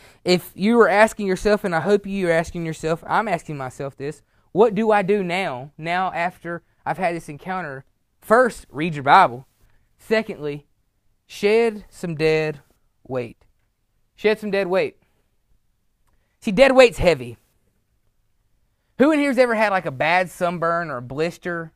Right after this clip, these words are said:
or anything like that? Man, they hurt, they suck,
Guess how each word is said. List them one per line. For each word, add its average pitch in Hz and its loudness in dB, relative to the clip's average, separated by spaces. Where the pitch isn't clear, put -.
or 156 -10
anything 156 -10
like 139 -10
that? 127 -8
Man, 143 -10
they 147 -4
hurt, 190 -4
they 135 -8
suck, 185 -4